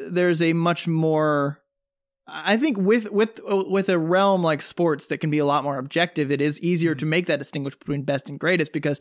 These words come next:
Speaker 2: Right.
Speaker 1: then you look at someone like, I, biased here, I agree, I,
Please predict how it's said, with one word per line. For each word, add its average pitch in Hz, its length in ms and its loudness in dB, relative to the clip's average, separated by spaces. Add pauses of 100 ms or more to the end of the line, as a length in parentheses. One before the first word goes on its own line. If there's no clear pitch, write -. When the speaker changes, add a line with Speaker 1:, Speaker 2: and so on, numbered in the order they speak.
(160)
Speaker 2:
Right. 117 220 -8
Speaker 1:
then 214 120 2
you 220 120 4
look 202 180 2
at 170 80 -2
someone 170 360 0
like, 143 280 0 (440)
I, 139 180 -6 (520)
biased 247 400 4
here, 170 300 2
I 147 120 2
agree, 202 200 -2
I, 147 240 0